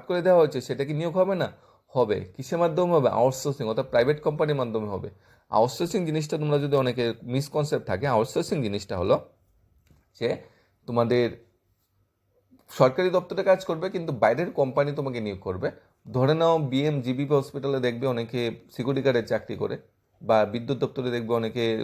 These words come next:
উনিশ বারো কল করলে রেকটিফাই টিম আসে, বা টেকনিক্যাল সিনিয়র জুনিয়র পার্টি বলে কাজ করে। তারা এই সরকারি দপ্তরে কিন্তু কাজ করছে, কিন্তু তাদের নিয়োগ কিন্তু সরকারি দপ্তর দেয়নি,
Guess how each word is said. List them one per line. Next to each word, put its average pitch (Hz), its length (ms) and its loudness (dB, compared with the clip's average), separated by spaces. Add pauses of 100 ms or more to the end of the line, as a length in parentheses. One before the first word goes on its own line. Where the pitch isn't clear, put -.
উনিশ 123 300 -4
বারো 120 160 2
কল 113 200 0
করলে 113 400 0
রেকটিফাই 113 520 -4
টিম 123 200 -4
আসে, 107 280 -6
বা 104 160 0
টেকনিক্যাল 117 420 -6
সিনিয়র 113 300 -4
জুনিয়র 107 260 -2
পার্টি 104 180 -2
বলে 107 180 -4 (160)
কাজ - 300 -6
করে। 107 240 -4 (520)
তারা 156 300 6
এই 120 480 -2
সরকারি 135 360 -4
দপ্তরে 135 340 0
কিন্তু 170 200 -2
কাজ 160 220 2
করছে, 110 220 -6
কিন্তু 113 180 -6
তাদের 123 400 -2
নিয়োগ 123 200 -4
কিন্তু 143 180 -4
সরকারি 113 380 -2
দপ্তর 110 280 -6
দেয়নি, 98 300 -6